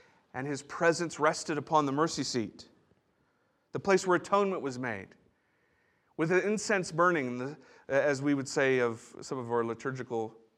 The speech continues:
churches, the smells and the bells all going off in that place. And yet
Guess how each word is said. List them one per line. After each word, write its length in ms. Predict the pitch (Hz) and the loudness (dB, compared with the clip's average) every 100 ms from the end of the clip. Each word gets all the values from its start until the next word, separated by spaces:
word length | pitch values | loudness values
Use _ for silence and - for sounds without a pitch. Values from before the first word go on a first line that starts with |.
| _ _ _ | _ _ _
churches, 420 | - 110 127 120 123 | -6 -6 -4 -8 -6
the 100 | 131 | -6
smells 480 | - 175 180 175 | 0 6 6 6
and 100 | 170 | 2
the 40 | 165 | 6
bells 380 | 170 185 165 151 | 10 10 10 6
all 160 | 151 | 6
going 320 | 131 151 139 | 6 4 4
off 440 | 135 113 104 - - _ _ _ _ _ _ - | 0 -2 -2 -10 -20 _ _ _ _ _ _ -2
in 160 | 139 | 0
that 220 | 131 117 - | 4 2 2
place. 560 | 120 98 - - - _ _ _ _ _ _ _ - - - _ _ _ _ _ _ _ 202 _ _ _ _ _ _ _ _ _ _ _ _ _ _ _ _ - | -2 -2 -6 -12 -14 _ _ _ _ _ _ _ -20 -20 -20 _ _ _ _ _ _ _ _ _ _ _ _ _ _ _ _ _ _ _ _ _ _ _ _ -2
And 140 | 139 | 2
yet 180 | 156 | 4